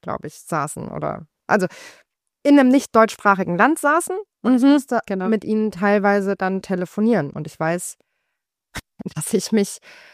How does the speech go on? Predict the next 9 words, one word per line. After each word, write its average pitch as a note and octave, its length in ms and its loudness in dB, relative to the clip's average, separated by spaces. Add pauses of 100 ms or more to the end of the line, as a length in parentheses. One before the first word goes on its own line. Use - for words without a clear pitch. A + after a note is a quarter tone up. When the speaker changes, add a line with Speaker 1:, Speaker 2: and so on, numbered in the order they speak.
(180)
Speaker 1:
so A3 300 0
sehr A#3+ 200 4
geschämt A#3+ 480 -2
habe, F#3+ 480 0
auf F3+ 220 -2
Englisch F#3 400 -2
Speaker 2:
Der D#3+ 200 -2
Speaker 1:
zu G3+ 60 0
Speaker 2:
Horror. D#3 280 0